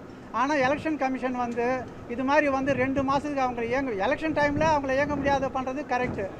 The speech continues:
But கவுண்ட் இது ப-, ப-, போலிங் முடிஞ்ச அப்புறமா வந்து அவங்க ஆபீஸை திறக்கக்கூடாது, பொதுமக்களோட கோரிக்கை அ-, அ-, அலுவலர் இருந்து பண்ணக்கூடாதுன்றது வந்து அவர்களை தேர்ந்தெடுக்கப்பட்ட மக்களுக்கு இழைக்கப்படுகின்ற ஒரு அநீதி. அதனால வந்து இதுல வந்து உடனடியாக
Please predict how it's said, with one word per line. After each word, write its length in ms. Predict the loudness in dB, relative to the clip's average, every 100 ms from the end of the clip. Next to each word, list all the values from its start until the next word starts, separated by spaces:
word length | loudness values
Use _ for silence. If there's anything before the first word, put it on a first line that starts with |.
| -14 -8 0
But 140 | 2 2 4
கவுண்ட் 300 | 4 4 2 -2
இது 100 | -2 -2 2
ப-, 300 | 4 4 0 -2
ப-, 120 | -4 2
போலிங் 360 | 4 4 2
முடிஞ்ச 220 | 0 2 4
அப்புறமா 260 | 4 4 4 4
வந்து 140 | 4 4
அவங்க 180 | 4 4 2
ஆபீஸை 280 | 2 0 0
திறக்கக்கூடாது, 600 | 0 0 0 0 0 0 -2 -4 -8 -8 -6 2
பொதுமக்களோட 520 | 4 4 2 2 0 2
கோரிக்கை 300 | 4 4 4
அ-, 120 | 4 4 4
அ-, 140 | 4 4
அலுவலர் 280 | 4 2 0
இருந்து 160 | 0 -2 0
பண்ணக்கூடாதுன்றது 600 | 0 0 2 2 0 -4 -2
வந்து 180 | 0 0 -2 -8 -2
அவர்களை 260 | 0 2 2 2
தேர்ந்தெடுக்கப்பட்ட 760 | 4 4 4 2 0 0 -2 0 -2
மக்களுக்கு 480 | -2 0 0 -2 -2
இழைக்கப்படுகின்ற 680 | 0 0 -2 -2 -4 -4 -2 2
ஒரு 80 | 2
அநீதி. 340 | 2 0 -2 -4 -6 -10 -10 0
அதனால 360 | 0 2 2 4 2
வந்து 140 | 0 0
இதுல 180 | 0 0
வந்து 180 | 0 0
உடனடியாக 600 | 0 2 2 4 2 2